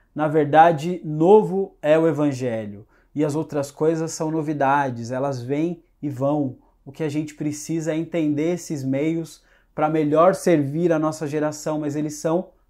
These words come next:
meramente meios. Ah, e a igreja aqui é uma igreja raiz, por quê? Porque ela lança as bases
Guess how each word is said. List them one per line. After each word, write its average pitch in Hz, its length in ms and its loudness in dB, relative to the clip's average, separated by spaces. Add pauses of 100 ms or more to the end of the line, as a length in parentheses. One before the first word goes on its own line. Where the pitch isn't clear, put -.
(120)
meramente 151 960 0 (160)
meios. 117 800 -6 (480)
Ah, 170 500 2
e 226 160 8
a 247 60 10
igreja 233 400 8
aqui 233 180 4
é 240 40 6
uma 226 100 2
igreja 214 280 6
raiz, 202 580 4
por 190 220 -2
quê? 170 240 0
Porque 170 240 -4
ela 196 180 4
lança 190 580 0
as 175 320 -2
bases 165 800 2